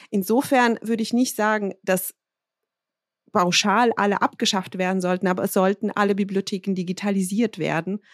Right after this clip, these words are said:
ähm, und, und so aus meiner Sicht für Demokratisierung zu sorgen, denn, ähm,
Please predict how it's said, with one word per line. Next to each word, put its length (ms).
ähm, 420
und, 360
und 280
so 420
aus 260
meiner 340
Sicht 240
für 100
Demokratisierung 920
zu 160
sorgen, 560
denn, 260
ähm, 380